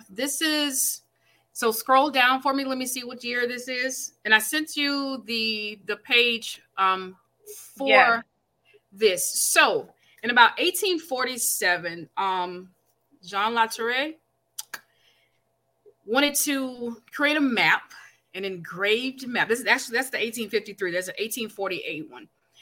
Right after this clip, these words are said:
Speaker 1: Um, he wanted to create an, a engraved map for plantation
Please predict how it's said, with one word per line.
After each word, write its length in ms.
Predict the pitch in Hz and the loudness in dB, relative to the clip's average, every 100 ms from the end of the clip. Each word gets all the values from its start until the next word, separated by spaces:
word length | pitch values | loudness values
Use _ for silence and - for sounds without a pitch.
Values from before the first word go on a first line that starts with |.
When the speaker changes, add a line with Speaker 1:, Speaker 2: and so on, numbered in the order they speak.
| - _ 180 | -20 _ 4
Speaker 1:
Um, 300 | 196 180 185 | 6 4 0
he 80 | |
wanted 180 | 220 240 | -4 -4
to 60 | 226 | -4
create 220 | - 254 | -4 -2
an, 160 | 202 165 _ | -2 -4 _
a 460 | 202 190 185 180 180 _ _ _ - | 0 0 0 -4 -12 _ _ _ -10
engraved 500 | 196 208 233 262 233 | -6 0 0 0 -2
map 320 | 196 190 196 - _ _ _ - | 4 4 4 -4 _ _ _ -20
for 800 | - 233 220 190 170 170 175 _ _ _ - _ _ - | -4 2 2 4 4 2 0 _ _ _ -20 _ _ 0
plantation 640 | 233 240 254 240 240 | 2 4 2 0 -2